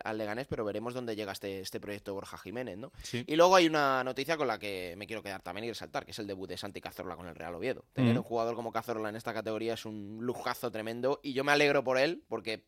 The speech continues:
Speaker 1: con toda la carrera que ha tenido, todo lo que ha ganado, le faltaba un sueño por cumplir, que era el de debutar con su equipo en, en el primer equipo.
Speaker 2: Pues sí, y que yo creo que, mm, en cuanto esté un poquito más en forma,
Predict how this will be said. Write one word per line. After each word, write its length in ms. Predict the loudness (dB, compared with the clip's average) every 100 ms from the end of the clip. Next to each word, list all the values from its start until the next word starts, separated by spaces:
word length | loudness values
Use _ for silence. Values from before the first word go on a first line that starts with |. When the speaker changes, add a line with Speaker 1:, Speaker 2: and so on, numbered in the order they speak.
| -10
Speaker 1:
con 180 | -8 2
toda 280 | 8 12
la 100 | 12
carrera 320 | 10 8 6 6
que 60 |
ha 60 | 2
tenido, 280 | 2 2 4
todo 100 | 4
lo 80 |
que 80 | 4
ha 60 | 4
ganado, 340 | 4 2 2 -6 -20 -20 -20 _
le 100 | 0
faltaba 300 | 2 8 8 8
un 60 |
sueño 240 | 4 2 0
por 100 | -2
cumplir, 380 | -2 -2 -2
que 80 | 0
era 80 | 2
el 80 | 4
de 80 | 2
debutar 400 | 2 0 -2 -2
con 120 | -4
su 120 | -6
equipo 400 | -6 -2 0 0
en, 320 | -2 -8 -12 -10
en 120 | -8
el 80 | -6
primer 260 | -6 -6
equipo. 220 | -8 -10 _ _ _ _ -20 -20 -20 -2
Speaker 2:
Pues 160 | 0 2
sí, 240 | 2 0 -2
y 240 | -2 0
que 400 | 2 2 4 2
yo 100 | 2
creo 220 | 0 0
que, 420 | 2 2 2 2 0
mm, 460 | 0 0 -2 -2
en 140 | -4 0
cuanto 380 | 0 2 0 0
esté 240 | -2 -2
un 100 | 0
poquito 400 | 0 -2 -2 0
más 220 | 2 0
en 120 | -4
forma, 480 | 2 4 6 2 0